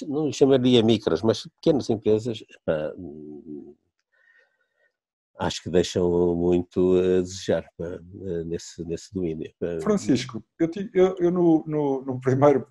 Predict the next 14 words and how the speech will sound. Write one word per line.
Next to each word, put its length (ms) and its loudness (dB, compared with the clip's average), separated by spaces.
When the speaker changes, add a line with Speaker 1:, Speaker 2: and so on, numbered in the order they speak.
Speaker 2:
programa 540 6
que 80 -12
fiz 320 -4
aqui 220 -6
com 220 0
o 60 2
amigo 300 0
João 240 2
Pico 440 0
e, 40 2
e, 40 4
e, 1120 6
e, 40 6
e 300 0